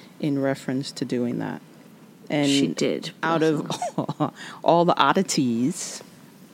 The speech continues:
Speaker 1: that she found, it was actually Jake the Snake who knew how to tango.
Speaker 2: Oh, we'll get onto that later, but, oh,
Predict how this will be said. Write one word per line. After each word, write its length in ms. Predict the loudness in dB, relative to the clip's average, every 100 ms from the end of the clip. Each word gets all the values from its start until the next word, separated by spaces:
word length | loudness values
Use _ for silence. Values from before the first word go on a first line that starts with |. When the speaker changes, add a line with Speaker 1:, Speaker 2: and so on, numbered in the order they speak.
| 0
Speaker 1:
that 240 | 2 2
she 200 | 0 0
found, 540 | -2 0 2 2 2 0
it 120 | 0
was 260 | -2 0 0
actually 720 | -2 -4 -4 -2 0 0 -2
Jake 320 | 0 0 2
the 80 | -2
Snake 400 | 0 0 0 0
who 120 | 0
knew 180 | 2 2
how 100 | 0
to 80 | -2
tango. 560 | -2 -2 0 -2 -6 -10 -20 -20 -20 -10 2
Speaker 2:
Oh, 340 | 4 6 6
we'll 160 | 6 4
get 140 | 4
onto 240 | 4 2 2
that 140 | 2
later, 260 | 2 0 -2
but, 320 | 0 0 -2 -2
oh, 540 | 2 4 4 2 -2